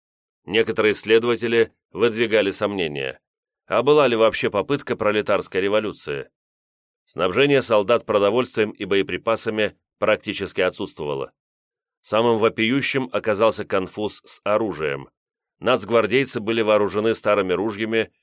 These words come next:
в то время как на складах пылились триста тысяч современных ружей ШАСПО, двести тысяч магазинных винтовок и четырнадцать тысяч карабинов Энфилда. В отрядах Нацгвардии постоянно проходили митинги и переизбирались командиры.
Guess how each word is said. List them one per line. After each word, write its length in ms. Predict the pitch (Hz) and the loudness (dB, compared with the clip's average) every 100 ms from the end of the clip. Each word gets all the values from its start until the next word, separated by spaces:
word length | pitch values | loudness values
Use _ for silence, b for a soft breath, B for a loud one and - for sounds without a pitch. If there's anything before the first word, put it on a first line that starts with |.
| _ | _
в 100 | - | -4
то 100 | 123 | -2
время 280 | 127 131 123 | 2 4 2
как 220 | 123 110 | -2 -4
на 140 | 107 101 | -2 -2
складах 540 | - 107 123 131 - | 0 0 2 0 -2
пылились 400 | 104 101 123 120 | -4 -2 -2 -4
триста 360 | 110 113 - 98 | -6 -6 -4 -4
тысяч 320 | 107 107 - | -4 -6 -6
современных 580 | 95 95 95 95 90 95 | -4 -4 -2 -2 -4 -6
ружей 280 | 101 92 | -6 -6
ШАСПО, 600 | 87 92 80 - 90 104 - _ _ _ _ | -4 -4 -4 -4 -2 -2 -4 _ _ _ _
двести 400 | 82 120 - 120 | 0 0 2 -2
тысяч 320 | 131 113 - | -2 -6 -6
магазинных 560 | 104 101 101 104 98 87 | -4 0 -2 -2 -6 -4
винтовок 560 | 90 87 117 120 117 _ _ _ | -6 0 0 0 -4 _ _ _
и 120 | - | -8
четырнадцать 640 | 127 135 135 143 135 131 - | -6 -2 0 0 0 -4 -6
тысяч 320 | 123 135 - | -6 -6 -6
карабинов 560 | 104 95 87 98 92 _ | -2 0 -2 -4 -4 _
Энфилда. 580 | 107 90 85 73 67 64 _ _ _ _ _ _ _ _ _ _ | -2 -2 -6 -8 -8 -12 _ _ _ _ _ _ _ _ _ _
В 100 | - | -2
отрядах 440 | 90 95 135 143 - | -2 2 2 2 0
Нацгвардии 600 | 123 95 107 123 120 110 | 0 -2 0 0 2 -2
постоянно 560 | - 98 - 98 110 107 | -2 -4 2 2 2 -2
проходили 480 | 98 95 90 90 | -4 -4 -4 -4
митинги 720 | 82 78 117 123 120 113 113 b b _ | -4 -4 -6 -4 -6 -2 -2 b b _
и 140 | 135 | -6
переизбирались 840 | 147 147 135 104 82 90 101 104 - | -2 0 0 -2 0 2 2 0 -6
командиры. 640 | 92 90 87 82 69 64 | -2 -2 -2 -6 -6 -10